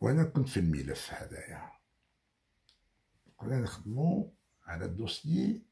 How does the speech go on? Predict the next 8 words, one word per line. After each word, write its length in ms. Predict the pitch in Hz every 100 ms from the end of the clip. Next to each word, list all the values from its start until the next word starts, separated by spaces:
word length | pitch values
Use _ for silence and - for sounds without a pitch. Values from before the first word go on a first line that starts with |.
| _ -
تاع 100 | 90
لو 140 | 87
باتو 360 | 92 127 131 104
سيلكو. 500 | - 82 - - - _ _ _ _ _ _ _ _ _ _ _ _ _ _ _ _ _ _ _ _ _ _ -
هذا 280 | 80 82 85
زورق 380 | 90 87 -
السيلكو 880 | - - 90 85 - 110 139 139 135
اللي 1000 | 87 82 82 78 76 78 - - - 76